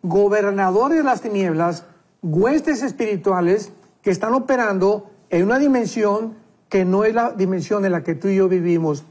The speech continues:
Así que estos ángeles tienen un poder extraordinario para poder materializarse, entrar a nuestra frecuencia, porque se puede decir que estamos en una frecuencia los seres humanos,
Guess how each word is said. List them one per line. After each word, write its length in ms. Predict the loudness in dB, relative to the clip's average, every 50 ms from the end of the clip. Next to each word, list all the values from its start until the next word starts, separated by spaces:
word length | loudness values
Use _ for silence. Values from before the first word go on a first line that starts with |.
| -20 _ _ _ _ _ _
Así 260 | -4 -4 0 0 0 0
que 300 | 2 -2 -2 0 0 -2
estos 300 | -2 0 -4 -6 -6 -6 -2
ángeles 480 | 0 0 0 0 0 0 0 -2 -2
tienen 300 | -2 -2 -2 0 0 0
un 140 | 0 -2 0
poder 280 | 2 2 2 4 2 2
extraordinario 960 | 0 -2 -2 0 0 0 0 0 -2 -2 -2 -2 0 0 0 0 0 0 -4 -8 -16 -20 _ _ _ _ _
para 260 | -2 0 0 0 0
poder 420 | 0 2 2 4 2 2 0 -4 -10
materializarse, 1400 | -8 -4 -2 -2 -4 -2 -2 0 0 2 0 2 0 -2 -2 0 -2 -2 -2 -2 -2 0 0 0 0 0 -4 -12 -20 _ _ _ _ _
entrar 460 | 0 2 2 0 0 0 0 0 2
a 60 | 0
nuestra 300 | 0 -2 -2 -2 -2 -2
frecuencia, 640 | -2 -2 -4 -2 0 0 0 0 0 -2 -2 -4 -2
porque 440 | -2 -4 -2 -2 -2 -2 -2 -2 -4 -10 -20 _ _ _
se 160 | -6 -4 -4
puede 320 | -2 0 0 2 4 4 2
decir 320 | 2 0 -2 -4 -6 -2
que 80 | -2 -2
estamos 320 | -2 -2 -4 -4 -4 -4
en 60 | -2
una 140 | -2 -4 -2
frecuencia 480 | 0 -2 -2 0 0 -2 -2 0 0 0
los 140 | 0 0 0
seres 280 | 0 0 0 0 -2
humanos, 400 | -4 -2 -2 0 0 -2 -2 -4